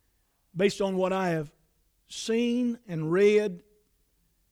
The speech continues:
in the rough drafts that these men have presented to me and that I've been a part of myself, much of what I have seen, matter of fact, all of what I've seen has been biblical.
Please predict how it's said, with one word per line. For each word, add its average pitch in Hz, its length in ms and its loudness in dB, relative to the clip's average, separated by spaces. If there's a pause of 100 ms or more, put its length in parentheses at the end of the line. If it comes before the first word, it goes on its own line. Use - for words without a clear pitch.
(180)
in 170 160 -4
the 160 80 -2
rough 185 320 4
drafts 185 500 0
that 165 180 -10
these 180 420 -4
men 185 400 -4
have 156 160 -4
presented 160 560 -4 (560)
to - 80 -8
me 175 380 -2
and 156 100 -4
that 143 100 -8
I've 165 160 -4
been 170 120 -2
a 165 40 -4
part 165 280 -2
of 165 100 -2
myself, 156 640 -4 (1700)
much 185 300 -2
of 190 120 0
what 196 160 4
I 190 140 0
have 170 120 -2
seen, 208 600 -4 (1200)
matter 165 160 -4
of 147 80 -6
fact, 165 260 -6
all 208 300 4
of 147 100 0
what 156 160 -4
I've 156 220 -4
seen 180 300 -6
has 156 100 -4
been 156 180 -4
biblical. 196 640 0